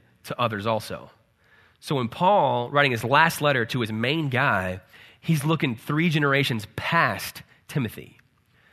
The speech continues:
Essentially, like, if Timothy, if this ends with you, I have failed. It's got to ripple past you. You have to be developing men who are capable to keep this thing going.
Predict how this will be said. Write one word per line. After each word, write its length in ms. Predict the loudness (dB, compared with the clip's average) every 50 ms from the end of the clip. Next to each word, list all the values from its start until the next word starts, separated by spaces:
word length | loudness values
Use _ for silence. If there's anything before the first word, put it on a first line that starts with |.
| _ -20 -20 -20 -20 _ _ _ _ _ _ -8
Essentially, 300 | 0 0 2 2 2 2
like, 160 | 0 0 0
if 100 | -2 -2
Timothy, 380 | 0 0 0 0 2 2 2
if 120 | 2 4 2
this 180 | 0 0 0 0
ends 220 | 0 0 2 2 0
with 200 | 0 -2 -2 -2
you, 300 | -2 0 0 0 0 0
I 100 | 0 0
have 180 | 2 2 0 0
failed. 560 | -2 -6 -6 -4 -4 -2 -4 -6 -8 -12 -18 -20 -20 _ _ _ _ _ _ _ _ _ _ _ _ _ _ _ _ _ _
It's 160 | -6 -6 -6
got 320 | -4 -2 -2 -2 -2 -2 -4
to 100 | -8 -8 -8 -4
ripple 280 | -4 -4 -4 -4 -8 -8
past 560 | -6 -6 -4 0 2 2 0 0 -2 -8 -8
you. 320 | -6 -6 -6 -8 -12 -18 -20 _ _ -20 -20 -20 -12 _
You 80 | -2 0
have 160 | 0 0 -2
to 60 | -2
be 100 | -4 -2
developing 500 | -2 0 0 0 0 0 0 -2 -4 -2
men 160 | -2 -2 -2
who 140 | 0 0 0
are 80 | -2 -2
capable 760 | -4 -8 -4 -2 -2 -2 -2 -4 -4 -4 -6 -6 -8 -8 -10 -12 -20 -20 _ _
to 80 | -8 -8
keep 460 | -6 -4 0 2 2 2 0 -4 -2
this 220 | -2 -2 -2 -2
thing 380 | -6 -4 -4 -2 -2 -2 -2 -4
going. 400 | -4 -4 -4 -4 -6 -8 -10